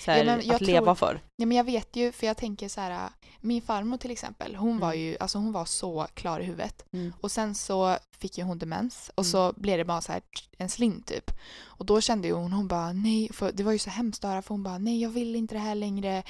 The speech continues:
Speaker 2: Jag vill
Speaker 1: Mm.
Speaker 2: inte leva, jag vill bara, jag har ingen för att leva för. Och så var det typ, när vi pratade med henne, eller typ när pappa och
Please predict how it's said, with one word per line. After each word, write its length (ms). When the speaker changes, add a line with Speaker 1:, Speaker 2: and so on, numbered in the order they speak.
Speaker 2:
Jag 140
vill 100
Speaker 1:
Mm. 80
Speaker 2:
inte 100
leva, 680
jag 120
vill 140
bara, 320
jag 100
har 280
ingen 380
för 140
att 80
leva 360
för. 320
Och 100
så 80
var 160
det 60
typ, 320
när 120
vi 100
pratade 420
med 100
henne, 300
eller 180
typ 200
när 100
pappa 460
och 400